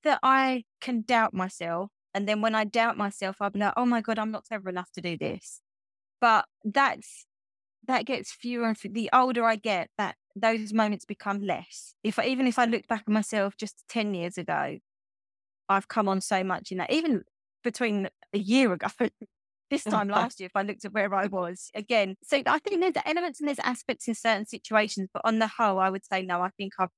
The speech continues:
Speaker 1: definitely moved on and grown from that just because I didn't get top grades in my English or maths, or I didn't come out with, uh, my first class honours degree. I'm still intelligent in my own right and in my own way. Yeah.
Speaker 2: Absolutely.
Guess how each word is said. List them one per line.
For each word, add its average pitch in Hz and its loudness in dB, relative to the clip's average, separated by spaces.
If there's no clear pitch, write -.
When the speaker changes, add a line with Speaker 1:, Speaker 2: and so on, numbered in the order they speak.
Speaker 1:
definitely 202 -4
moved 202 4
on 190 2
and 185 0
grown 185 0
from 185 -2
that 180 -2
just - -6
because 196 -2
I 190 6
didn't 190 -4
get 185 -2
top - -10
grades 175 -4
in 185 -6
my 175 -4
English 170 -8
or 170 -2
maths, 180 -2
or 175 2
I 180 0
didn't 185 -8
come 180 -2
out 175 -2
with, 175 -6
uh, 170 -2
my 175 0
first 190 0
class 185 -2
honours 190 2
degree. - -6
I'm 214 4
still 269 2
intelligent 220 -2
in 208 0
my 196 2
own 185 -4
right 175 -2
and 185 -6
in 180 -6
my 170 -6
own 165 -8
way. 143 -6
Yeah. 175 -2
Speaker 2:
Absolutely. 143 -4